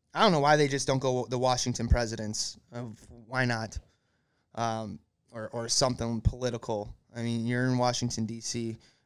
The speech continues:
Uh, <laughs> so it, just keep it simple. Washington, I mean, I don't know. What, air, air fighters or something like that. Uh,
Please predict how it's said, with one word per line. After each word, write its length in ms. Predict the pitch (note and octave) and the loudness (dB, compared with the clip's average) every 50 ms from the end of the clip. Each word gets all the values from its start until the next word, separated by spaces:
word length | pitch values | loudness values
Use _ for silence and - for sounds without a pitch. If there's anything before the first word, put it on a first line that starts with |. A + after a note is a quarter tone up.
| _ - | _ -6
Uh, 100 | A2+ A2 | -2 2
<laughs> 600 | - - A#2 - - - - - - _ _ _ | 4 4 4 2 -2 -10 -18 -20 -20 _ _ _
so 380 | - - B2+ B2 A#2+ A#2 A2+ | -4 0 0 2 2 0 -2
it, 280 | A2+ B2 C3 C3 B2 B2 | -4 -4 -4 -4 -4 -4
just 260 | B2+ C3+ C3 - - | -4 -2 -2 -2 -2
keep 220 | - - E3+ E3+ D3+ | 0 -2 0 0 0
it 160 | B2+ - - _ _ _ _ _ _ _ _ _ _ _ _ _ _ _ _ _ _ _ _ _ | -2 -4 -6 _ _ _ _ _ _ _ _ _ _ _ _ _ _ _ _ _ _ _ _ _
simple. 520 | - - - D3+ C3+ B2 - F#2 D#2 - _ _ _ | -8 -4 -2 0 0 -2 -4 -8 -12 -12 _ _ _
Washington, 800 | - C3 D3 D3+ C#3+ - D#3 C3+ - C#3+ C3+ C3 C3 B2+ A#2+ - - A#2+ B2+ B2 A2 A#2+ | -2 2 4 4 4 2 -4 -4 -4 -2 -2 -2 -2 -4 -4 -6 -8 -8 -8 -6 -4 -4
I 60 | B2 | -2
mean, 320 | A#2+ A#2+ A#2 A#2 G#2+ G#2+ - _ _ _ _ _ _ - | -2 0 -2 -2 -4 -4 -8 _ _ _ _ _ _ -4
I 120 | C3+ B2+ | -4 -4
don't 140 | G#2 E2+ E2+ | -4 -6 -10
know. 120 | - - C3+ - D#3 - _ _ - | -16 -18 -20 -20 -20 -20 _ _ -20
What, 240 | C3+ D3 D#3 D3+ C3 A2 - - _ _ _ - - - _ - | -14 -8 -6 -6 -6 -6 -10 -16 _ _ _ -20 -20 -20 _ -10
air, 160 | - C#3 - - | -8 -8 -8 -6
air 240 | - C#3 D3 C#3+ C3 | -2 0 0 0 0
fighters 460 | - - B2+ A2+ G#2+ G#2 G2+ G#2 G#2+ | -2 -2 -2 -2 -2 -4 -8 -10 -12
or 100 | G#2 G#2 | -12 -12
something 400 | G#2+ - - B2+ A#2+ A2 A2 G#2+ | -10 -8 -6 -6 -6 -8 -8 -10
like 180 | G2 G2 G2+ - | -10 -12 -14 -14
that. 260 | - G2 G2+ - - - _ _ _ _ _ - | -14 -14 -14 -14 -18 -20 _ _ _ _ _ 0
Uh, 420 | - A3 A#3 A3 A3 A3 G#3+ G3+ | 2 6 6 8 8 8 8 6